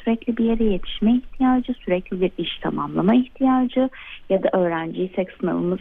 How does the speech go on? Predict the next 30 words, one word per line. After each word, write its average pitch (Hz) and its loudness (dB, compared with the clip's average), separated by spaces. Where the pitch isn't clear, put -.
varsa 196 0
sürekli - -4
sınavı 165 0
düşünme, 233 2
çalışansak 185 0
terfiyi 165 -2
düşünme 233 2
ya - -4
da 185 4
kendi 165 2
işimiz 202 0
varsa 214 0
daha 175 -2
büyütmeyi 233 0
düşünme 233 0
gibi 240 -2
gibi 208 2
birçok 233 0
faktör 247 0
giriyor. 190 -2
Sürekli 359 2
geçmişi 220 0
düşünme 254 2
ise 190 -2
duygu 254 2
durumumuz 254 0
biraz 330 -2
daha 202 0
düşük - -6
olduğunda, 160 0